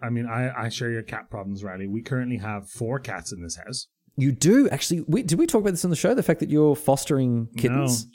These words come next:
Speaker 1: No,
Speaker 2: No.
Speaker 1: we're fostering three. We're fostering three little kittens.
Speaker 2: Let's get into that.
Speaker 1: So, um, we're fostering for the D S P C A, which is, like, Ar-, Ireland's, Dublin's, like, you know, animal shelter.
Speaker 2: Mm.
Speaker 1: Um, and what they do is, if anyone,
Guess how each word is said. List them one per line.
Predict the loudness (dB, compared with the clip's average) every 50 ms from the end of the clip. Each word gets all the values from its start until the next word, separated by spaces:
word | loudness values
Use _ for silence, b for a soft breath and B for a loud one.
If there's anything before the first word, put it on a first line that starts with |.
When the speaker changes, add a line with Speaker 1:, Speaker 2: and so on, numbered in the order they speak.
| _ 2
Speaker 1:
No, | 2 4
Speaker 2:
No. | 4 6
Speaker 1:
we're | 4 4
fostering | 2 0 -2 -2 -2 0 0 0 -2
three. | -2 -2 -4 -4 -4 -4
We're | -10 -8 -8 -8 -6
fostering | -4 -4 -4 -2 -2 -2 -4
three | -2 -2 -2 -2 0
little | 0 -2 -2 -4
kittens. | -6 -8 -10 -6 -4 0 4 4
Speaker 2:
Let's | 4 4 4
get | 2 2 2
into | 2 2 2
that. | 2 2 2 0
Speaker 1:
So, | 0 0 -2 -2 -2 -4 -4 -8 -12 _ _ _ _ _ _ _ _ _ _ _ _ _ _ _ -10 -4 -2
um, | 0 0 0 0 0 0
we're | -2 -2
fostering | -2 -4 -4 -2 -2 -2
for | -2
the | -2 0
D | 0 0
S | 0 0
P | 0 0
C | 2 2 0 0
A, | -2 -4 -4
which | -6 -6 -8
is, | -8 -8
like, | -8 -8 -8 -6 -8
Ar-, | -8 -10 -10 -12 -12 -10
Ireland's, | -8 -6 -6 -6 -8 -8 -10 -14
Dublin's, | -16 -12 -10 -10 -8 -6 -6 -8 -8 -8
like, | -10 -12 -12 -12
you | -14
know, | -14 -14 -20 -20 _ _ _ -12
animal | -10 -8 -8 -8 -6
shelter. | -8 -8 -8 -8 -10 -10 -10 _ _ -12 -6 -4
Speaker 2:
Mm. | -2 -2 -4 -6 -8 -14 -20 _ _ -10
Speaker 1:
Um, | -8 -6 -6 -6 -6 -6 -6 -6
and | -6 -6
what | -4 -4
they | -4 -2
do | 0 0 2
is, | 2 0 0 -2 -4
if | -6 -4 -2
anyone, | 0 0 0 0 -2 -2